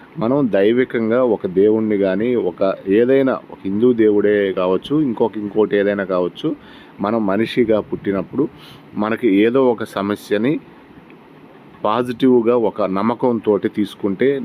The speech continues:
నెగిటివ్గా తీసుకుంటే ఏందంటే అది ఆ, ఆ నెగిటివ్ ఆలోచనలు, నెగిటివ్ థాట్స్ వల్ల, మ్, ఇంకా సమస్యలు పెరిగిపోతాయి తప్పితే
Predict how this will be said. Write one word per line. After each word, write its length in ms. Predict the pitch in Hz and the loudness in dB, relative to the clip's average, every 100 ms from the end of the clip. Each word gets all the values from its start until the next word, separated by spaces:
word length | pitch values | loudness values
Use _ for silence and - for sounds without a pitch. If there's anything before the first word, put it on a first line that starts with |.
| - | -4
నెగిటివ్గా 540 | 101 117 139 151 131 123 | 0 0 2 2 2 0
తీసుకుంటే 840 | 113 - - 104 95 123 123 98 | -2 -8 -6 -6 -2 0 2 4
ఏందంటే 520 | 104 104 101 110 127 - | 2 2 -4 -2 -2 -2
అది 460 | 95 98 98 110 - - - - - - | 0 2 4 2 -2 -20 -20 -20 -20 -8
ఆ, 640 | 95 95 92 92 90 90 82 - - - - - - | -4 -2 -4 -4 -6 -8 -12 -18 -20 -20 -20 -20 -10
ఆ 80 | 101 | -4
నెగిటివ్ 420 | 95 110 123 143 | 0 0 2 2
ఆలోచనలు, 640 | 123 110 110 107 113 107 113 | 2 2 2 2 0 0 0
నెగిటివ్ 380 | 104 104 123 123 | 2 0 0 0
థాట్స్ 320 | 101 101 - | 0 -2 -2
వల్ల, 380 | 107 98 110 131 - 107 | -2 0 0 -2 -8 -8
మ్, 140 | 101 - - - - | -8 -10 -20 -20 -10
ఇంకా 200 | 107 135 | -4 -4
సమస్యలు 500 | 120 107 117 - 120 | -2 -2 -2 0 0
పెరిగిపోతాయి 640 | - 107 117 113 101 104 | 0 0 0 0 -2 -2
తప్పితే 440 | 95 95 - - | -4 -6 -6 -4